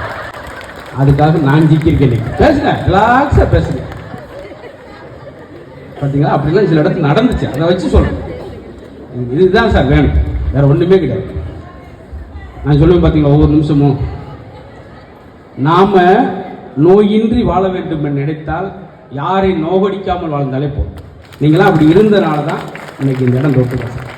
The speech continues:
ரொம்ப பழுத்த பண்ண, அதுவும் சரிக்கு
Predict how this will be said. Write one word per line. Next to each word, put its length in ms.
ரொம்ப 220
பழுத்த 380
பண்ண, 240
அதுவும் 420
சரிக்கு 340